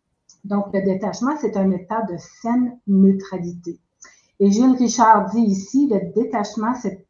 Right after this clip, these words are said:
accepter de composer avec ce que la vie, la vie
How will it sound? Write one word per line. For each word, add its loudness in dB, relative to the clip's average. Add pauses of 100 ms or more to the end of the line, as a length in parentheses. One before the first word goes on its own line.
accepter -8
de -2
composer -2 (380)
avec -4
ce -14
que -4
la 2
vie, 2
la 2
vie -2